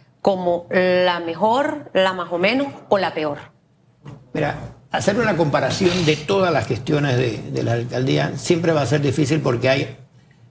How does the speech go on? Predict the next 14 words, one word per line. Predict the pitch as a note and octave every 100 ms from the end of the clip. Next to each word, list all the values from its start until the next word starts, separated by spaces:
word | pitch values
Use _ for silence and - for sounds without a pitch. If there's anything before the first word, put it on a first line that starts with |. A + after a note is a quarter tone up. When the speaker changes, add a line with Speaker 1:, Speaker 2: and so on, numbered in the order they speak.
| _ _ _
Speaker 2:
cada | G3 F#3+ F3+
una | F#3 F3
ha | D#3+
tenido | D3+ D#3+ D#3+ D#3 B2+ -
sus | C3+
falencias. | - A#2 A#2+ F#2+ - - - - - - _ _ _ _ _ - -
Y | D3
no | D#3
es | F3+
juzgar | D#3+ B2+ D#3 E3 -
una | G#3 F#3 F3+
ni | C#3+
la | C3+ C3+
otra, | D#3 - G#2+